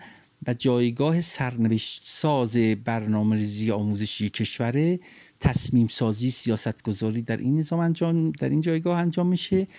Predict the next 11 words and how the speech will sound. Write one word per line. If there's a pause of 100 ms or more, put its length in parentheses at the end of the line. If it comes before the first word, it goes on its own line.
(320)
قبلاً،
اه،
حالا
بماند
که
دست
چه
کسانی
بود
و
چه،